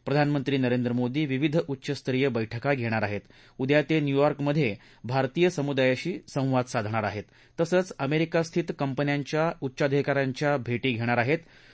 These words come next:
दौऱ्याच्या शेवटच्या दिवशी प्रधानमंत्री संयुक्त राष्ट्रांच्या महासभेला संबोधित करतील. अमेरिकेचे राष्ट्राध्यक्ष जो बायडन, ऑस्ट्रेलियाचे प्रधानमंत्री अँथनी अल्बेनीज,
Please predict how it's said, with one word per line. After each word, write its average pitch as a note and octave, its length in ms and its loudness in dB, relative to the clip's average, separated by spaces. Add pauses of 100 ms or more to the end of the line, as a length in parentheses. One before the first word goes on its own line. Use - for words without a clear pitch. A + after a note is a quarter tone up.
(140)
दौऱ्याच्या D#3+ 500 4
शेवटच्या D#3+ 420 -2
दिवशी D3 340 -2
प्रधानमंत्री C3+ 760 -2 (340)
संयुक्त E3+ 440 0
राष्ट्रांच्या D3+ 720 2
महासभेला C3 720 -2
संबोधित B2 460 -2 (100)
करतील. G2+ 380 -4 (420)
अमेरिकेचे D#3 640 2
राष्ट्राध्यक्ष C3+ 680 0 (340)
जो D#3+ 160 4
बायडन, C3 540 4 (260)
ऑस्ट्रेलियाचे D#3+ 640 4
प्रधानमंत्री C3+ 760 2 (140)
अँथनी C#3+ 580 2
अल्बेनीज, D3 580 2